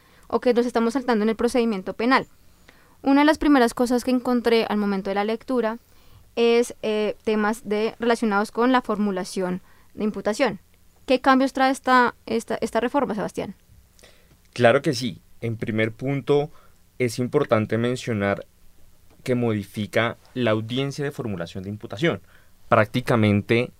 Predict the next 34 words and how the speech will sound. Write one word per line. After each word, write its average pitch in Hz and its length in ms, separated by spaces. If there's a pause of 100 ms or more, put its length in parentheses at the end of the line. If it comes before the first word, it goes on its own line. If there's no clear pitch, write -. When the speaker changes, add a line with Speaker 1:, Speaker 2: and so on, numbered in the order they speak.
Speaker 2:
la 107 240
elimina. 101 520 (580)
Esto 139 280
es 160 80
muy 185 180
importante 127 560
porque - 460 (300)
para 104 180
hablar 110 220
de 120 60
una 139 140
reforma, 120 460
primero 107 340
tenemos 104 360
que 120 80
identificar 104 600 (420)
qué 139 140
está 147 240
mal, 185 240 (640)
por 117 220
qué 131 140
es 127 60
necesario 131 400
cambiarlo. 107 520 (560)
Y 143 180
esto 160 400 (200)
es 123 180
algo 131 260
que 123 160
ya 131 180
se 156 100
ha 147 40
intentado 143 460
antes. - 360